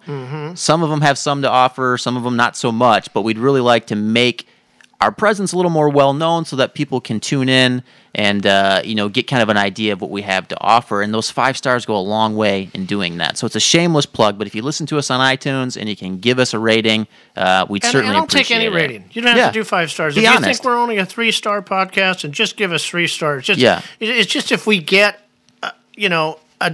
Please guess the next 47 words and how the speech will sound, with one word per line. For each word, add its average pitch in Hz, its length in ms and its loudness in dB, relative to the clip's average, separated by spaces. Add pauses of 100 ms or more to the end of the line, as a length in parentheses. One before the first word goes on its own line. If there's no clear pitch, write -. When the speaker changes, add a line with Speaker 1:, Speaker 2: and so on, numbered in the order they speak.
(140)
Speaker 1:
a 165 100 2
number 190 500 0
of 147 120 -6
ratings, 165 480 -2
then 160 160 -4
we'll 147 80 -8
start 156 320 -4
moving 156 320 -4
up 143 180 -4
through 147 240 -6
the 131 80 -12
thing. 131 440 -6
Speaker 2:
Right. 101 340 4 (320)
Speaker 1:
Um, 131 400 -12
Speaker 2:
Because 151 200 2
Speaker 1:
instead 190 200 2
of, 151 120 -6
like, 156 300 -10
we're 156 100 -6
at 139 100 -8
the - 40 -6
bottom 147 340 0
right 131 160 -6
now, 151 160 -4
but 170 180 -4
we 190 180 -6
don't, 175 280 -6
you 202 120 -8
know, 143 220 -8
it's 180 140 -12
a, 269 120 -10
it's 220 100 -14
a 262 60 -8
local 214 340 -8
show. 175 240 -2
We 127 100 -2
Speaker 2:
That's 175 160 4
right. 135 140 0
Speaker 1:
understand 143 340 -6
that. 156 300 -12
We, 147 200 -12
we 160 520 -14
certainly 220 420 2
do 180 520 2
like 165 280 2
to 147 360 -2 (100)
provide 147 720 0